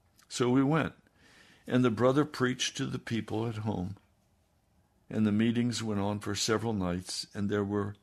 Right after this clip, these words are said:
four saved, two sanctified, and three healed. Soon,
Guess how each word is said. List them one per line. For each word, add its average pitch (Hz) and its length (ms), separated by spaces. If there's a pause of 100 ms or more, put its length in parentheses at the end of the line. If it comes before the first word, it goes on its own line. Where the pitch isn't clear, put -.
four 123 480
saved, 113 560 (540)
two 131 200
sanctified, 104 840
and 98 240
three 117 380
healed. 87 520 (1000)
Soon, 117 640